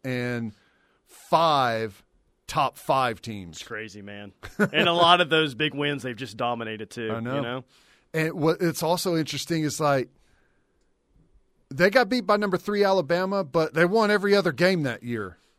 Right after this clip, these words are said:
Speaker 1: So, like, <laughs> their record over, like, the last fifty games is insane.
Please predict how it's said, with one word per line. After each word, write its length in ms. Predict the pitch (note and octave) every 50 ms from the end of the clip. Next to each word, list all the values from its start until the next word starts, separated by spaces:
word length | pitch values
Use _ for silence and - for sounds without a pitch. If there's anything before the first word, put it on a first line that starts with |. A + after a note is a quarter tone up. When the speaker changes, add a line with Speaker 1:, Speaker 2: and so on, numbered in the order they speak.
| _ _ _ _ _ _ _ _ _ _ _ _ -
Speaker 1:
So, 400 | - - F3+ E3+ D#3+ D3+ D#3 D3
like, 180 | - D#3 D#3+ D#3
<laughs> 20 |
their 220 | D3+ C3 A#2+ G3+ E3+
record 520 | D3+ E3 F#3 G3+ G#3 - G3+ F#3+ F3+ E3
over, 240 | E3+ F3+ D#3 D#3 E3+
like, 220 | D3+ E3 D#3+ D3+
the 100 | - D#3
last 480 | D3 D3+ D#3 D#3+ E3+ F3 D#3 - - - - _ _
fifty 600 | - - - - - F3+ F3 F3 - - F#3+ F3+
games 680 | D3 C#3 D#3+ D#3 D#3+ E3 E3+ F3 F#3 F#3+ F#3 - - - - - _ _ _ _ _ _ _ _ _ -
is 680 | E3 D#3+ D#3 D3+ D3 C#3+ C#3 C3+ C3+ B2+ A2+ G2+ - - _ _ _ -
insane. 680 | E3 D3+ C#3 C3 - - D3+ C3 A2+ G2+ F#2 F2 E2